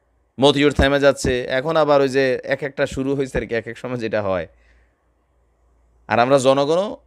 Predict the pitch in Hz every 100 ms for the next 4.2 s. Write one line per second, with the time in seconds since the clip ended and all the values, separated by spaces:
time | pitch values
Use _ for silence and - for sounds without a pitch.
0 | _ 104 127 131 156 156 151 - 135 90
1 | - 131 143 117 104 95 139 127 - 127
2 | 143 156 156 - 98 117 117 113 90 82
3 | - 123 170 226 285 - 98 101 80 62
4 | _